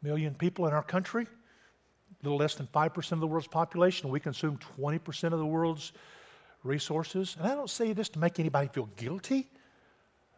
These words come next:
It's just that as Christians, we need to be aware of this. We need to know this. We live in a broken world. And God has richly blessed us, and we have to ask, "Why?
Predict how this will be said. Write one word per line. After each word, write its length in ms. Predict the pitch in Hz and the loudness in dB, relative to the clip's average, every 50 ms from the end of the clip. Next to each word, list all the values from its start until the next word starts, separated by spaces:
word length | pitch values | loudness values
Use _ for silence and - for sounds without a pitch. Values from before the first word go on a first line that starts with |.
| _ _ _ - | _ _ _ -6
It's 120 | 185 - | -6 -2
just 200 | - 285 262 - | 0 0 2 4
that 100 | 247 208 | 2 2
as 80 | 202 - | 2 2
Christians, 380 | - 269 269 - 247 196 143 | 0 0 2 2 2 0 2
we 80 | 214 226 | 4 4
need 100 | 233 233 | 4 4
to 80 | 190 | 4
be 80 | 135 160 | 4 2
aware 580 | 151 165 180 202 247 277 285 277 220 127 - - - | 2 2 0 0 0 0 2 2 0 -2 -4 -6 -8
of 120 | 147 110 | -8 -6
this. 400 | 127 131 135 - - - - - - _ _ _ _ _ _ _ _ _ _ _ _ _ _ _ _ _ _ _ _ | -6 -8 -8 -8 -10 -10 -10 -12 -16 _ _ _ _ _ _ _ _ _ _ _ _ _ _ _ _ _ _ _ _
We 80 | - 180 | -2 0
need 140 | 220 233 208 | 2 2 2
to 80 | 220 | 2
know 240 | 196 196 240 277 294 | 2 2 2 0 0
this. 480 | 269 175 117 110 - - - - - - _ _ _ _ _ _ _ _ _ _ _ _ _ _ _ _ _ _ _ _ _ - | -2 -4 -4 -4 -6 -8 -8 -8 -10 -14 _ _ _ _ _ _ _ _ _ _ _ _ _ _ _ _ _ _ _ _ _ -2
We 80 | 185 | 2
live 120 | 247 254 196 | 2 4 4
in 60 | 185 | 4
a 60 | 147 | 2
broken 480 | 117 107 - 147 151 156 - 202 196 190 | 0 -2 -2 -2 -2 0 0 -2 -2 0
world. 320 | 233 254 240 165 - 131 - - _ _ _ _ _ _ _ _ - - - _ _ _ - - _ | -2 -2 -4 -4 -6 -8 -16 -20 _ _ _ _ _ _ _ _ -20 -20 -20 _ _ _ -20 -18 _
And 120 | 156 139 113 | -10 -4 0
God 160 | 151 170 214 | 4 4 4
has 120 | 240 165 | 4 2
richly 300 | 160 175 170 - - 196 | 2 0 0 2 0 0
blessed 380 | 190 151 185 220 254 226 - - | 0 2 2 0 0 0 0 -2
us, 160 | 190 202 - | -2 -2 0
and 80 | 180 165 | -2 0
we 80 | 175 | 2
have 160 | 175 190 202 - | 2 2 0 0
to 100 | 202 180 | -4 -2
ask, 220 | 175 180 - - - - _ _ _ _ _ _ _ _ _ _ _ _ _ _ _ _ _ - | -2 -2 -4 -6 -12 -20 _ _ _ _ _ _ _ _ _ _ _ _ _ _ _ _ _ -12
"Why? 380 | 175 220 233 240 247 226 147 | -10 -8 -8 -6 -6 -6 -8